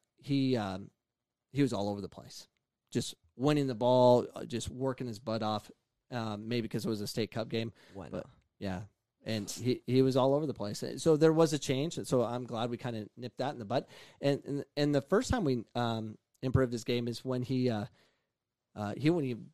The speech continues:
Speaker 1: go for the ball at all. It wasn't like he made a mistake and started walking after it. It was more of he wouldn't get stuck in. He wouldn't go, uh, intercept passes. He's so focused on his, uh, attacking. Um, but when I was keeping the, the numbers and showed him and compared him with other players that worked hard,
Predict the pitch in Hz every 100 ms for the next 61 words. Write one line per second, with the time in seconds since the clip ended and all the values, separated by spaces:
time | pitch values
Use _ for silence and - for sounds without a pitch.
0 | _ 170 269 151 127 123 113 175 143 104
1 | 139 196 175 143 135 - - - 139 127
2 | 117 - _ _ 131 143 139 131 143 131
3 | - 117 127 107 107 131 - 147 151 180
4 | 180 - 123 120 110 - - 123 131 117
5 | - 127 127 120 123 - 127 117 131 120
6 | 117 117 113 - 110 110 _ _ - 107
7 | 101 107 _ 135 123 135 113 120 113 -
8 | 110 120 110 120 - 117 - 120 113 101
9 | - 104 - - - 113 110 - 107 -
10 | - - _ - 113 101 107 117 104 104
11 | 135 123 175 107 - _ 110 104 127 139
12 | 110 107 - - _ _ - 110 - 123
13 | 123 110 120 - 135 123 139 156 190 123
14 | 113 131 123 - 139 127 107 92 139 -
15 | 101 107